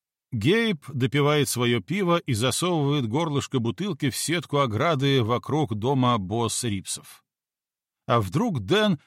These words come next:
крупно поссорилась с Триной? Они почти одинаковые. Денора похожа на маленький клон той девушки,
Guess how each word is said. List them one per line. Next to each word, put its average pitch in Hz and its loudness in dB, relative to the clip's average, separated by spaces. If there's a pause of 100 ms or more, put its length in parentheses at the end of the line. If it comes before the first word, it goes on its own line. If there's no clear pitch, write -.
(120)
крупно 180 0
поссорилась 135 2
с - -6
Триной? 92 -4 (640)
Они 110 2
почти 110 -4
одинаковые. 131 -2 (500)
Денора 147 4
похожа 156 2
на 143 4
маленький 151 2
клон 156 2
той 143 2
девушки, 143 0